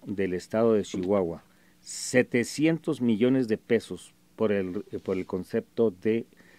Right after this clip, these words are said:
s-, recursos extraordinarios de saneamiento financiero que se otorgan a todos los estados de la República y ciento veinte más que serían entregados a principios de enero, o sea, ochocientos veinte millones de pesos, ¿sí?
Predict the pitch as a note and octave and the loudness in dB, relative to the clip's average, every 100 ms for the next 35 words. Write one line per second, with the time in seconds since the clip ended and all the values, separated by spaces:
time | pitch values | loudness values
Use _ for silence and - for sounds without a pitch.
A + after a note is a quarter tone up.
0 | _ - - - - B2 A#2+ D3+ C3+ C3+ | _ -20 -20 -16 -2 2 4 4 2 2
1 | C3 - B2+ A#2 G#2+ A2+ A#2 B2+ C3 B2 | 2 4 8 8 8 6 6 8 8 8
2 | G2+ G2 - G#2 G#2 G2 G#2+ A2+ A2 A#2 | 6 2 0 0 0 0 2 0 0 -2
3 | A2 G#2+ G2+ F#2 C3 B2+ G2+ G2 _ _ | 0 -4 -4 -4 4 4 4 -2 _ _
4 | _ - - - _ _ - F2+ G2 A2+ | _ -20 -20 -20 _ _ -12 -6 -4 0
5 | A2+ A#2 G2 A#2 A2 - A2 G#2+ G#2+ G#2+ | 2 2 2 2 2 0 2 4 4 4
6 | A2+ - A2 A2+ - G#2+ _ _ _ - | 2 0 0 0 -2 -6 _ _ _ 0
7 | B2+ - D#3+ D#3+ - D#3 D3+ C#3 D#3 C#3+ | 2 6 8 8 10 12 10 10 8 8
8 | C#3+ C3 - - - G2+ G#2+ A2 B2+ B2 | 8 2 -2 -16 -12 -6 -2 2 2 4
9 | A2 A#2+ A2+ G2+ F#2+ - G2+ A2 G#2+ G#2+ | 4 4 2 0 -2 -4 -2 2 2 2
10 | G#2+ A#2+ G2+ - - - A#2 A#2 - C3 | 2 0 -4 -12 -20 -12 -2 0 4 4
11 | C#3 A#2+ D3 C#3 C#3+ A#2+ B2 - A2+ A#2 | 4 4 4 4 2 4 0 0 -2 0
12 | G2+ G2+ G2+ F#2+ F2 - - - - _ | 2 2 2 0 -4 -8 -14 -18 -20 _
13 | _ _ _ _ - A2 | _ _ _ _ -8 -8